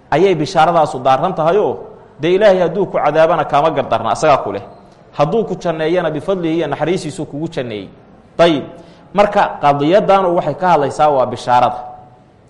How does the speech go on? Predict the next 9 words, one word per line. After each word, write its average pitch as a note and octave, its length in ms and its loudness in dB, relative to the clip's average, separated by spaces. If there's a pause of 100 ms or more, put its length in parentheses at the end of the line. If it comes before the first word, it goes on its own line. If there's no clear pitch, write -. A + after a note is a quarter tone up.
(300)
Waxa F3 260 0
uu F3+ 100 0
leeyahay F#3 400 2
saxaabada D#3 540 0
badankoodu D#3+ 520 -2
ma E3+ 100 -2
ogeyna F3+ 480 0
bishaaradan C#3+ 680 -2
weeye. F#2+ 160 -12